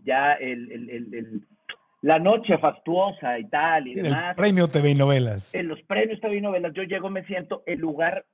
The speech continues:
Speaker 1: junto a mí vacío porque yo no llevaba acompañante.
Speaker 2: No me digas que era ella.
Speaker 1: Ivana llega con, conmigo y me dice, "Amigo, ¿cómo estás? Muy bien. Oye, ¿no te sobrará un lugar para mí?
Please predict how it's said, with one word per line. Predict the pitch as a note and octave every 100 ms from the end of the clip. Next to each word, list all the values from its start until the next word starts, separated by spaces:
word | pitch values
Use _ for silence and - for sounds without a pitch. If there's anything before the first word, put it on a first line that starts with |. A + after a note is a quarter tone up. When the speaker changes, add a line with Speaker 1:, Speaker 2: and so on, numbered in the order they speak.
| _ _ _
Speaker 1:
junto | - F#3 - D#3
a |
mí | E3
vacío | F3+ F3+ F#3 E3
porque | D#3+ C#3 A#2+
yo | B2+
no | C#3+
llevaba | C#3+ B2 C3
acompañante. | D3 D3 E3+ F3 B2 B2+ - _ _ D3+
Speaker 2:
No | C#3+
me | C#3
digas | C#3 C3
que | -
era | C3 G#2+
ella. | F#2 E2+ _ _ _
Speaker 1:
Ivana | D#3 F#3 A3+ F3 F#3 - _ _ _ _ _ _ _ _
llega | A2+ G3+ F#3+ G3
con, | G3+ G3+ G#3 -
conmigo | G3+ G#3+ C#4+ A#3 D#3 F3
y |
me | E3+ E3
dice, | F#3+ G3+
"Amigo, | F#3+ A3 B3 A#3 A3
¿cómo | A3 A3 A#3+
estás? | - - A3+ A3 A3 G3+
Muy | G#3 G#3+ A3
bien. | G#3+ A3 G#3+ -
Oye, | G3 G3+
¿no | G#3+ -
te | F4+
sobrará | C#4 G3 E3 D#3+
un | F#3+ G3+
lugar | F3 C#3+ D3+
para | - D#3 B2
mí? | A#2 B2+